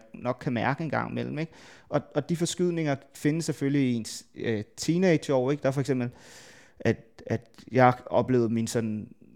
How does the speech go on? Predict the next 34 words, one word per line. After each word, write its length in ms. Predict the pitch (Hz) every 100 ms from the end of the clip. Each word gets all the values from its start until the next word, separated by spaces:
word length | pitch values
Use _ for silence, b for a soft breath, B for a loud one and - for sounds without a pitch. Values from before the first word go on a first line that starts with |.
| 57
nok 180 | - 117
min 80 | 120
sådan 140 | 123
tolv, 260 | 117 135 110
tretten, 460 | - 117 117 123 113
fjorten, 380 | - 120 113 117
femten 380 | 135 147 156
år 140 | 147 117
meget 420 | 104 104 135 151
tydeligt, 480 | - 139 135 135 -
og 180 | - 120
så, 420 | 135 127 113 92 - -
og 320 | - 110 110
som 200 | 127 110
svære, 500 | - 120 117 147 -
og 140 | 131
så 120 | -
finder 320 | 135 147 135 123
jeg 140 | 120
ligesom 360 | 135 143 139 123 b b b b b b _ -
mig 160 | 127
til 140 | - 131
rette 340 | 101 104 139
i 80 | 156
en 80 | 123
eller 100 | 110
anden 140 | 113 -
krop, 400 | - 139 - -
der 80 |
så 180 | 139 127 - 113
varer 320 | 107 104 131
til 200 | 143 139
jeg 360 | 120 110 104
er, 60 | 101